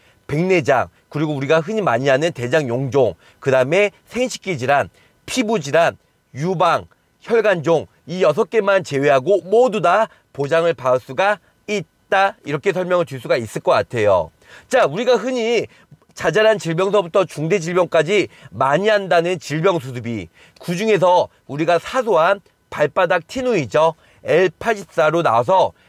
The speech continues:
레이저나 냉동 응고술, 아니면 전기 소작술, 혹은 체외 충격파 세석술 같은 경우도 모두 다 절제, 절단 단어가 없지만 등의 조작, 등의 조작은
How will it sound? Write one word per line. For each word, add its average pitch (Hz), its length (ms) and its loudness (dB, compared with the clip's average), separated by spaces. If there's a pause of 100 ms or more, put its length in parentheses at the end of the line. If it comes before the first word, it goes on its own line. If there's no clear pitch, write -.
(120)
레이저나 156 760 0 (200)
냉동 170 520 -2
응고술, 165 600 -2 (160)
아니면 170 320 -2
전기 156 380 -4
소작술, 160 600 -2 (260)
혹은 214 440 2 (220)
체외 233 340 2
충격파 220 500 -2
세석술 220 380 -4
같은 190 280 -2
경우도 151 420 2 (260)
모두 190 360 0
다 160 360 2 (260)
절제, 180 640 0
절단 170 520 0
단어가 156 420 0
없지만 156 580 -2 (340)
등의 202 440 2
조작, 123 420 -2 (320)
등의 208 340 0
조작은 160 720 0